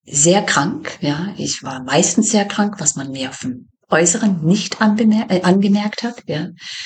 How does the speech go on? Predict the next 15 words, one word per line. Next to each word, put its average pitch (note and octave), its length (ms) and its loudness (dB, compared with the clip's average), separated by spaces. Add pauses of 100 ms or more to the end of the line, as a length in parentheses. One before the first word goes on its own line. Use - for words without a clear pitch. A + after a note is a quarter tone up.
(500)
Ähm, E3+ 1000 2
denn D#3 240 2
damals, D#3 840 0
äh, D#3 380 -6 (1120)
ja, E3+ 440 0 (260)
war - 240 -4
an D3 140 0
sich, - 480 0
ich - 260 -2
war, F3 200 4
war F3+ 140 2
eine F#3 120 6
gute F3+ 200 0
Schauspielerin, C#3+ 680 -4 (160)
ja. - 280 -6